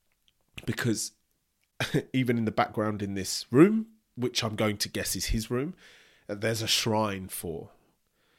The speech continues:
who he calls the, His Holiness. <clears throat> So he's going to come with a bias, but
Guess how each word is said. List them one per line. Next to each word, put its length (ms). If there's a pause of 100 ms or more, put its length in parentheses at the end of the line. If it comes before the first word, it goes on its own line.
(540)
who 120
he 120
calls 400
the, 180 (220)
His 280
Holiness. 920 (1040)
<clears throat> 60 (1200)
So 220
he's 220
going 160
to 100
come 180
with 120
a 20
bias, 640 (520)
but 260